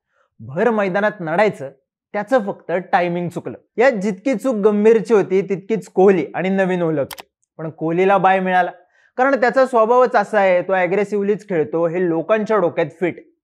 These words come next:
आता कोहलीमुळं टीम इंडियात ॲग्रेशन आलं असं कितीही म्हणलं तरी आरेला कार्य करण्यात गंभीरही बादशाच होता. समोरच्याला नडायच्या दिल्ली स्पेशल ॲटिट्यूडसाठी आपण कोहलीचं कौतुक करतो, सेहवागचं करतो,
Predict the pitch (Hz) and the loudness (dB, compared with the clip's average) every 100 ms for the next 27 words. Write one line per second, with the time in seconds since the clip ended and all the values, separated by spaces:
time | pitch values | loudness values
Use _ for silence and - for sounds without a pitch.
0 | _ - 127 170 - 147 165 214 196 208 | _ -20 -12 -10 -8 -6 -2 0 0 -2
1 | 202 196 190 190 190 190 135 147 196 220 | 0 -2 -2 -2 -2 -4 -6 -4 -2 0
2 | 240 202 175 - _ _ - 220 277 - | 0 0 -2 -6 _ _ -12 -6 -6 -4
3 | 233 277 285 254 196 139 - - _ _ | -2 0 2 2 0 -2 -8 -18 _ _
4 | 247 269 - 196 226 247 240 - 196 220 | 0 2 2 2 4 2 0 -4 -2 0
5 | 196 196 175 165 175 143 151 175 202 214 | 0 0 0 -2 -4 -4 -6 0 2 4
6 | 185 180 170 151 - 180 151 - _ _ | 2 0 2 0 0 -2 -2 -10 _ _
7 | _ _ _ 151 170 180 185 165 180 165 | _ _ _ -8 -4 -2 0 0 0 0
8 | 175 185 - 131 147 143 160 170 240 - | 0 0 0 -8 -8 -6 -4 -2 -4 -6
9 | 208 190 214 165 170 208 254 233 202 160 | -8 -4 -4 -4 -4 -2 0 0 0 -2
10 | - - _ _ - 208 254 240 233 220 | -6 -8 _ _ -8 -2 -2 2 2 2
11 | 226 233 196 170 170 - 135 - - _ | 2 2 2 0 -4 -4 -8 -8 -20 _
12 | _ _ 160 170 190 190 202 190 160 | _ _ -2 2 0 0 0 0 -2